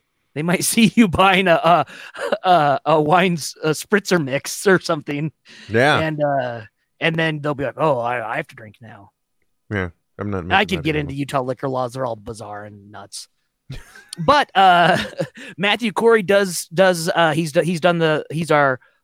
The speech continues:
Speaker 1: unofficial archivist as well. Uh, our first Nogathon was, was our second year, two thousand eleven. So this is our ninth Nogathon.
Speaker 2: Well, n-, you, you're still making the supposition that we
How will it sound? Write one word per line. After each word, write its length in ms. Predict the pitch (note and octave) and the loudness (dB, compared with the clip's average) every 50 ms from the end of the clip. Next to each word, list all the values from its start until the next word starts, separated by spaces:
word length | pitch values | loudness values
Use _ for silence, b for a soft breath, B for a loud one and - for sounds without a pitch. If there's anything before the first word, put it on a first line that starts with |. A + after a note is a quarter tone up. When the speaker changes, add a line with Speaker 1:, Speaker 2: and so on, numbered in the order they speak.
| - | -2
Speaker 1:
unofficial 400 | - F#3+ F#3 D#3+ F#3 E3 - F3 - | 0 0 0 2 0 -2 -2 -2 0
archivist 480 | D3+ E3+ E3+ - D#3 D3+ F3+ - - | 2 0 0 0 -2 -2 -2 -2 -4
as 120 | - C3 C#3 | -10 -6 -2
well. 360 | D#3+ E3+ D#3+ D3 E3 E3+ - b b b b b b b - | 0 2 2 2 0 -2 -6 b b b b b b b -4
Uh, 840 | C#3+ D3+ D3+ D3 D3 D3 C#3+ C#3 C3+ C3+ C3 B2 B2 A#2+ A#2+ A2+ - B2+ | -2 0 2 2 2 2 2 2 2 0 -2 -4 -4 -6 -8 -8 -4 -2
our 180 | C3 C3 C3+ | -2 0 -2
first 340 | - - F#3+ G3 F#3+ - - | -2 0 0 0 0 0 0
Nogathon 760 | F3 E3 E3 G3 G3 G#3 - F3 D#3 C#3+ C3 C3 D#3 E3+ F3+ | 0 2 2 2 0 -2 0 0 0 0 0 -2 -2 -4 -2
was, 280 | E3+ E3+ D#3+ C#3+ C#3+ - - | -4 -4 -4 -6 -8 -8 -4
was 180 | D#3+ E3 D3+ | -2 0 2
our 100 | E3 D3 C#3+ | 2 2 0
second 360 | - - F3 - F3+ E3 C#3+ | 0 -4 -4 -4 -4 -4 -2
year, 380 | F#3 G#3+ C4 G3 F3+ A#3 - _ _ _ _ _ _ _ _ _ _ | -2 -2 0 0 -2 -2 -4 _ _ _ _ _ _ _ _ _ _
two 140 | - - G#3 | -6 -4 -2
thousand 320 | E3+ G#3+ F#3 G3+ F3+ G#3 G#3 | 0 2 2 2 0 0 -2
eleven. 420 | F#3 G#3 C4 E4+ - A2+ G2+ - _ _ _ _ _ _ _ _ | 0 0 0 0 -2 -6 -8 -10 _ _ _ _ _ _ _ _
So 140 | - - F3 | -8 -4 -2
this 160 | G#3 F#3+ - | -2 -2 -2
is 100 | A3 G3+ | 0 0
our 140 | F#3+ E3 D#3+ | 2 2 2
ninth 400 | E3 E3 D#3 D3+ E3 E3+ - - | 0 0 2 2 0 -2 -2 -2
Nogathon. 680 | G3 G3+ G3+ - C#4 D4+ - - C3 G2 D#2+ C#2 _ _ _ _ _ _ _ _ _ - G#2 G2+ G2+ A#2+ | 0 0 0 0 -2 -6 -6 -6 -8 -10 -10 -16 _ _ _ _ _ _ _ _ _ -20 -20 -20 -16 -14
Speaker 2:
Well, 300 | D#3 D3+ D#3+ D3 A#2 A2 | -10 -4 -2 0 0 0
n-, 420 | G#2+ F2 A#2 A2+ G#2+ - - F#2+ - A2 | -2 -6 -8 -10 -10 -10 -14 -18 -14 -10
you, 240 | A2+ A2+ A2+ G#2+ G2 | -6 -4 -4 -4 -4
you're 160 | G2 G2+ G2 | -4 -6 -6
still 220 | - - D3 B2 | -4 -4 -2 0
making 340 | G#2+ G#2 G#2 F#2+ G#2 G2 F#2 | 0 0 0 -2 -4 -6 -6
the 80 | F2 E2 | -6 -6
supposition 840 | - A2 F#2+ - - E2 D#2 G2 A#2 A2 - F2+ E2+ E2 D#2+ D#2+ D#2 | -4 -4 -4 -4 -4 -8 -6 -6 -6 -6 -6 -10 -10 -10 -8 -8 -6
that 260 | D#2 D#2 D#2 D#2 D2+ - - | -4 -4 -4 -6 -8 -12 -14
we 720 | G2 F#2 F2+ F2+ E2+ E2+ E2+ D#2+ D#2+ D#2 D#2 D#2 D2+ C#2+ | -12 -8 -6 -6 -6 -4 -6 -6 -8 -10 -10 -12 -14 -18